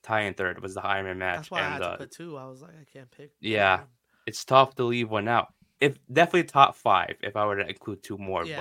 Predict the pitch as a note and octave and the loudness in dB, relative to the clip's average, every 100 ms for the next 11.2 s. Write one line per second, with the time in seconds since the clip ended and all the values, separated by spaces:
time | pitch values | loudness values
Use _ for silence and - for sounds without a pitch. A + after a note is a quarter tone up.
0 | F2+ _ _ _ _ _ _ _ _ _ | -10 _ _ _ _ _ _ _ _ _
1 | A2+ A2 A2+ G#2+ - G2 F#2+ - F#2 F2 | -4 -2 -4 -6 0 2 2 -2 -4 -2
2 | E2+ - _ - G2+ F#2+ F#2 - F#2 F2 | -6 -14 _ -16 -10 -4 -4 -4 -10 -10
3 | - F2+ - - _ _ _ _ _ _ | -14 -18 -18 -20 _ _ _ _ _ _
4 | G2 G#2 G#2 F#2+ F2 _ _ _ _ _ | 4 6 6 4 -6 _ _ _ _ _
5 | A2+ C3+ B2 C3 D#3 D#3 C#3 B2 - - | 4 4 4 6 6 6 6 4 0 -6
6 | C3 A#2+ G2 G#2+ G#2 - G2+ F#2+ F#2 F#2 | 0 2 4 2 2 -2 -10 -8 -6 -6
7 | - - G2 F2+ F2+ F2 F2+ A#2 B2+ C#3+ | -10 -14 -12 -10 -8 -10 -4 -4 0 2
8 | E3 D3+ C#3 - C#3+ C#3 A#2+ A2+ A#2 - | 2 0 -6 -2 0 2 0 0 -2 -4
9 | A#2 A2+ A2 G2 - A#2 A2 - - _ | -6 -4 -2 -4 0 0 0 -4 -16 _
10 | _ F3 E3+ E3 D#3 C3 D#3 D3+ C#3 - | _ -6 -4 -4 -8 -10 -8 -8 -12 -14
11 | C#3 | -16